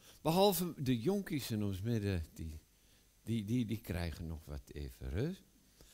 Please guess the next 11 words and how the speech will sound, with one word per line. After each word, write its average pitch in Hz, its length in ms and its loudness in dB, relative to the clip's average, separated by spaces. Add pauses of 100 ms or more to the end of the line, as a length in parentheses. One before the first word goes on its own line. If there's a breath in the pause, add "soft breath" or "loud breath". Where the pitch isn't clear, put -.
(120 soft breath)
Maar 87 180 -6
die 143 180 -2
mogen 170 480 -2
dat 113 320 -4
doen 147 340 -4
wat 80 200 -10
zij 127 320 -2
graag 123 400 -10
zouden 135 640 -6
willen 123 380 -2
doen. 95 420 -6